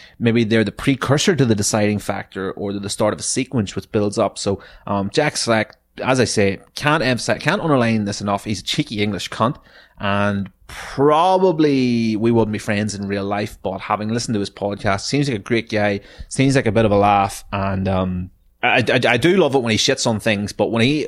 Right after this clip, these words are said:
you know then, because he is so critical, that when he is genuinely blown away by something, then that is fucking, like, for example,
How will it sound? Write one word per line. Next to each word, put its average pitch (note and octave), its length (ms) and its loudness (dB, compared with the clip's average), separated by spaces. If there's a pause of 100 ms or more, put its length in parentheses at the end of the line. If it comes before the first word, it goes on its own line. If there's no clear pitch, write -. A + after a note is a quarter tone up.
you C3 200 0
know E3+ 440 4
then, A2 520 0 (600)
because C3+ 360 2
he B2 140 0
is G2+ 100 0
so A2+ 260 2
critical, A2+ 600 -2 (520)
that G2 240 -2
when G#2 180 -6
he B2+ 220 -2
is A2+ 100 0
genuinely A#2 540 -2
blown G#2+ 260 0
away G#2 260 2
by G2+ 160 0
something, G2 440 -6
then G2 300 -2
that F#2+ 180 0
is G2 320 -2
fucking, F#2 640 -4 (380)
like, C3 140 2
for F#3+ 220 4
example, C#3 600 0